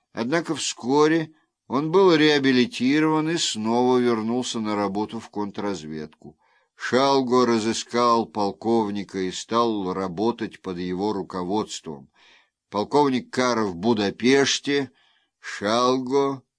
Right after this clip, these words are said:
в Вене. Но после окончания операции "Шликин" Шалго возвратился в Будапешт, где, прослужив несколько лет вместе с полковником, вышел в отставку,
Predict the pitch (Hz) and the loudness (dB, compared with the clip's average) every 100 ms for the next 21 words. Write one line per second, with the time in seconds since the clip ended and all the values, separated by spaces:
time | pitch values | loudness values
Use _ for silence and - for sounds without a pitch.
0 | _ _ 85 78 73 78 90 87 85 82 | _ _ -20 -20 -16 -8 -4 -4 -4 -6
1 | 80 82 82 - _ _ _ _ _ 95 | -8 -10 -12 -18 _ _ _ _ _ -4
2 | 160 - - 110 98 98 101 104 107 98 | 0 0 -2 -6 -4 -4 -4 -2 -4 -2
3 | 113 101 98 98 95 104 107 95 - 92 | -2 -2 -2 -4 -4 -4 -2 -4 -6 -10
4 | 87 - - 110 175 180 - 175 151 - | -10 -10 -4 2 2 2 0 -2 -2 -12
5 | - - _ _ _ - 160 196 185 165 | -20 -20 _ _ _ -2 2 4 4 2
6 | 151 139 147 147 165 185 185 185 147 160 | 2 2 2 2 4 2 4 2 2 0
7 | 151 - 110 113 - - _ _ _ _ | 0 2 2 2 -2 -16 _ _ _ _
8 | 104 127 214 - 131 123 127 135 120 127 | -8 0 2 2 -2 -4 -2 0 2 0
9 | - 110 117 - 107 87 117 110 98 104 | 0 -2 -2 -2 -8 -4 0 0 -4 -6
10 | 110 - 104 - 123 123 196 226 208 185 | -4 -4 -8 -4 -2 0 2 2 0 -4
11 | 190 196 226 - 190 165 143 - - 113 | -2 0 -2 0 0 2 0 -2 -2 0
12 | 110 - 95 | -2 -4 -16